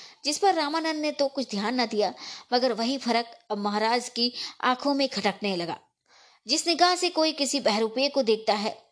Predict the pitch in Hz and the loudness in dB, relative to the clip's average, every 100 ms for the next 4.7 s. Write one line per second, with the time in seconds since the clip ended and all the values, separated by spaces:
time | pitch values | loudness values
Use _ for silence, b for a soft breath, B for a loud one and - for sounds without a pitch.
0 | B B B B 240 262 220 226 247 247 | B B B B 0 0 2 2 2 0
1 | 233 - - 220 240 240 233 190 190 214 | -4 -4 -4 0 0 0 -2 0 0 0
2 | 226 226 190 190 214 B B B 277 302 | 2 0 0 -2 -6 B B B 2 2
3 | 311 311 294 269 214 202 233 240 214 208 | 2 0 0 0 0 0 0 0 0 0
4 | - 233 208 190 196 175 - | 0 2 2 0 -2 -2 -6